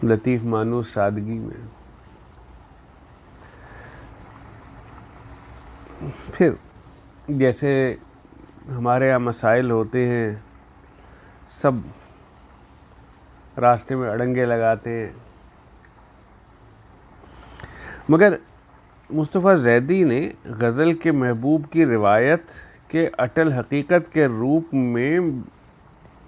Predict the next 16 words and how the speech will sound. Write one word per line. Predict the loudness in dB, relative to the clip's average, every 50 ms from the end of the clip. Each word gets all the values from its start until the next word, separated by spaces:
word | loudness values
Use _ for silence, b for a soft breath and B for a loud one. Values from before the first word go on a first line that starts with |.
| -20 -20 -20 -20 -20 _ _ _ _ -20 _ _ _ _ -20 -20 -20 _ _ _ _ _ -20 -20 -20 -20 -4 0
तुझे | 0 0 2 2 2 4
भी | 4 4 4
मैंने | 4 2 0 -2 -2 -2 -2
उसी | -4 -4 -4 -4 -4 -2
में | 0 -2 -2
देखा, | -4 -6 -10 -12 -14 -20 -20 -20 -20 -20 _ _ _ _ -20 -20 _ _ _ _ -20 -20 -20 -20 _ -20 b b b b b b b b b b b -14 -8
ये | -8 -6
कैसी | -2 0 0 0 0 -2 -4
खूबसूरत | -4 -6 -4 -4 -4 -2
बात | 0 0 0 0 -2
है | -6
कि | -6 -6 -6
अपने | -6 -6 -6 -6 -4 -4 -4 -6 -8 -10 -12 -16 -20 -20 -20 -20 -6 -4
शरीक | 0 0 0 0 0 0
हयात | 0 0 0 0 2 2 2 2 0 -4
को | -8 -10 -8 -8